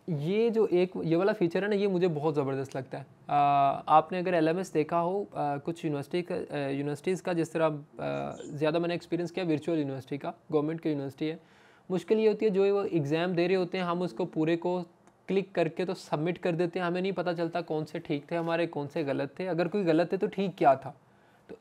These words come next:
इसमें क्योंकि आपको, अ, असल पर्पस तो है सिखाना, तो ये फ़ौरन, फ़ौरन आपको पता चलता जाएगा। अच्छा, इसी तरह से जी सेकंड हमारा आ गया कि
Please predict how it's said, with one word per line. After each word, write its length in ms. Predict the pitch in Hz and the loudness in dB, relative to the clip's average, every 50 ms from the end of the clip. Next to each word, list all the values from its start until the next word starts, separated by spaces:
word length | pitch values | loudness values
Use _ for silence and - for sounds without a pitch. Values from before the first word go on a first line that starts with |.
| - | -6
इसमें 300 | 202 190 - - 208 208 | -6 -6 -4 -4 -4 -2
क्योंकि 260 | 208 - 190 175 - 196 | -2 -2 -4 -2 4 6
आपको, 440 | 175 160 151 - - 190 185 185 | 6 6 6 2 0 0 0 0
अ, 540 | - - - - 143 143 143 143 143 143 - - | 0 -4 -4 -2 0 2 2 2 2 0 -2 -4
असल 240 | - 160 - 190 185 | -4 -2 0 -2 0
पर्पस 320 | 170 180 165 170 185 170 | 0 0 -2 -2 -4 -6
तो 100 | - 190 | -4 -4
है 100 | 185 185 | -4 -2
सिखाना, 480 | 175 - 165 - 151 135 139 175 226 - - _ _ _ _ - | -2 -4 -4 -2 -4 -6 -6 -6 -8 -10 -12 _ _ _ _ 0
तो 60 | 175 | 2
ये 80 | 185 180 | 2 2
फ़ौरन, 320 | 175 - 175 180 185 180 | 4 4 4 4 4 2
फ़ौरन 260 | - 175 175 175 165 | 2 2 2 4 2
आपको 300 | 160 147 - - - 170 | 2 0 0 -2 -4 -6
पता 260 | 165 - - 143 147 | -4 -6 -4 -4 -4
चलता 280 | - - 139 131 139 143 | -4 -4 -6 -6 -6 -8
जाएगा। 300 | 139 143 147 147 - 233 - - _ _ _ _ - - - - - - - - _ _ _ - | -8 -8 -8 -8 -10 -12 -14 -18 _ _ _ _ -20 -20 -20 -20 -20 -20 -20 -20 _ _ _ -2
अच्छा, 260 | 165 - - 151 131 127 - _ _ _ _ _ _ - | -2 -2 -2 -6 -10 -10 -14 _ _ _ _ _ _ -4
इसी 180 | 214 196 - 226 | -4 -2 -2 0
तरह 220 | 202 214 208 208 | 0 2 2 2
से 200 | 196 196 - 196 | 2 2 -2 -2
जी 140 | 190 185 185 | 0 -2 -2
सेकंड 340 | 170 - 139 123 - 147 151 | -2 -2 -4 -4 -4 -6 -4
हमारा 320 | 156 160 170 170 175 175 | -2 2 6 8 10 10
आ 40 | 170 | 8
गया 240 | 170 165 170 170 160 | 8 6 4 4 2
कि 280 | - - 139 139 - | 2 -2 -8 -10 -12